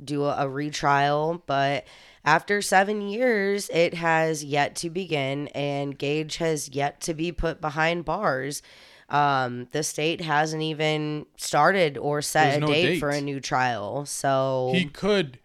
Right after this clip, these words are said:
Speaker 2: be set on a new trial. The w-, key word here, could.
Speaker 1: Could.
Speaker 2: What does that even mean?
Speaker 1: So what, do they have to go to a whole new grand jury? And what's messed up to me is, um, Gage got that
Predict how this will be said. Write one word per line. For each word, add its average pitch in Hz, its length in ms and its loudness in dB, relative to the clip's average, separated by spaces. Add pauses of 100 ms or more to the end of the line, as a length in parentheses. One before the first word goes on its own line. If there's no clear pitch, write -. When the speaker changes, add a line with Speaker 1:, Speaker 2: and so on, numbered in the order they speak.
Speaker 2:
be 143 120 -4
set 139 360 -2
on 131 160 -6
a 123 60 -6
new 131 200 -6
trial. 117 520 -6 (300)
The 147 60 -16 (100)
w-, 135 140 -6
key 165 220 -6
word 147 240 0
here, 127 220 -6
could. - 180 -20
Speaker 1:
Could. 131 500 -4
Speaker 2:
What 196 140 -6
does 196 160 -4
that 170 320 -4
even 156 360 -6
mean? 143 360 -4
Speaker 1:
So 185 180 -6
what, 180 120 -2
do 175 60 -6
they 170 100 -8
have 170 160 -4
to 170 80 -16
go 170 140 -4
to 175 220 -6
a 156 60 -4
whole 170 280 -2
new 175 280 -4
grand 185 340 -6
jury? 170 500 -2
And 160 200 -4 (320)
what's 190 260 -2
messed 180 280 0
up 208 120 -4
to 175 120 -10
me 170 300 -2
is, 147 340 -4
um, 135 600 -2 (460)
Gage 175 420 0
got 147 400 2
that 135 640 0